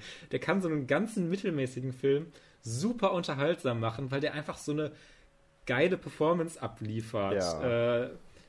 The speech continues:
Speaker 1: sehr, sehr theatralisch, sehr, sehr, also wirklich theatermäßig, so drüber auch durchaus. Aber es macht immer so Spaß, ihm zuzugucken, wie er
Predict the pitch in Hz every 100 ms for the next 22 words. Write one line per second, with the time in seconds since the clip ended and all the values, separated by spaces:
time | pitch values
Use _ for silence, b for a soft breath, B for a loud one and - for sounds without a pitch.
0 | - 113 151 165 160 156 - 147 135 -
1 | - 104 135 160 151 151 - 135 139 143
2 | 143 147 127 131 - - - _ _ -
3 | - - 123 151 - 165 156 156 156 -
4 | 147 147 - - B B B - 117 107
5 | 117 113 139 185 139 120 120 - 123 117
6 | 117 117 135 147 - B B - 113 123
7 | 147 - 170 156 135 139 - - 120 123
8 | 156 - 127 - 156 - - 131 127 131
9 | 131 131 123 123 147 131 131 127 131